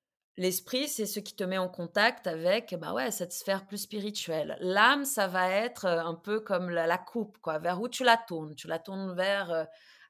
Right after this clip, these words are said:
les idées, les archétypes, l'esprit, ou tu vas la tourner vers des choses beaucoup plus matérielles, lourdes et ainsi de suite, qui, dans la vision an-, antique, peut être aussi liée aux passions et ainsi de suite, hein, hein. Et puis, t'as la sphère du corps qui, euh, voilà, c'est le temple qui nous a été donné et qu'on doit aussi honorer. Bon.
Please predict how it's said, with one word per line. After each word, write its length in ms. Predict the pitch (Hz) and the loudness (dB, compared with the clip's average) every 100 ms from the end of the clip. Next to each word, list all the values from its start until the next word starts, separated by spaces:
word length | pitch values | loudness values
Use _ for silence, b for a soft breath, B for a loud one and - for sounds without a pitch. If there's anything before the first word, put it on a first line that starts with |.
| - | -10
les 320 | 165 175 160 | -4 -4 -4
idées, 260 | 175 175 190 | -4 0 0
les 160 | 180 | 0
archétypes, 600 | 170 - 180 175 - 196 | -2 -2 -8 -8 -8 -10
l'esprit, 420 | 185 170 - - 339 | -6 -6 -6 -6 -6
ou 80 | |
tu 140 | 339 214 | -4 0
vas 100 | 196 | 2
la 140 | 180 | 2
tourner 360 | 180 175 185 202 | -2 -6 -4 -2
vers 180 | 185 170 | -2 -4
des 100 | 165 | -6
choses 260 | - 190 | -6 -8
beaucoup 300 | 170 170 - | -8 -10 -12
plus 260 | - 180 170 | -14 -12 -8
matérielles, 640 | 160 - 160 165 175 180 | -8 -6 -8 -2 2 2
lourdes 500 | 175 175 196 202 185 | 0 -4 -6 -6 -6
et 40 | 165 | -8
ainsi 260 | 165 - | -8 -10
de 60 | 165 | -10
suite, 340 | - 208 214 | -8 -8 -8
qui, 260 | - 170 156 b b b b | -14 -12 -12 b b b b
dans 200 | 160 180 | -2 2
la 140 | 180 170 | 4 2
vision 340 | 156 165 156 | 0 -8 -4
an-, 260 | 175 170 156 | -4 -4 -6
antique, 540 | 127 160 - 202 208 | -8 -8 -8 -8 -8
peut 80 | - | -6
être 180 | 160 - | -8 -6
aussi 220 | 165 - | -8 -6
liée 100 | 170 | -2
aux 60 | 165 | -2
passions 800 | - 214 - - 170 170 165 156 | -2 -2 -2 -2 -4 -4 -6 -10
et 80 | 143 | -10
ainsi 260 | 165 - | -10 -10
de 40 | 170 | -10
suite, 220 | 185 180 | -10 -10
hein, 140 | 165 | -8
hein. 240 | 160 240 - B B B B B | -4 -6 -6 B B B B B
Et 60 | |
puis, 140 | 180 277 | -6 2
t'as 100 | 214 | 4
la 80 | 185 | 2
sphère 300 | - 196 196 | 2 0 0
du 120 | 156 | -6
corps 440 | - 180 220 285 | -2 0 0 -2
qui, 340 | - 185 220 214 | -10 -10 -4 -2
euh, 300 | 165 156 156 | 0 0 -2
voilà, 320 | 165 196 214 | -2 0 0
c'est 200 | 202 - | -2 -4
le 100 | 160 | -4
temple 460 | 156 170 208 220 165 | -4 -4 -4 -6 -10
qui 160 | - | -8
nous 180 | 165 160 | -10 -6
a 60 | 160 | -6
été 200 | 160 160 | -6 -8
donné 340 | 160 156 175 | -8 -6 -6
et 80 | 214 | -8
qu'on 140 | 185 | -10
doit 180 | 156 170 | -2 0
aussi 220 | 170 - | 0 -2
honorer. 440 | 202 226 190 156 - | -4 -2 -2 -6 -8
Bon. 220 | 160 151 | -6 -8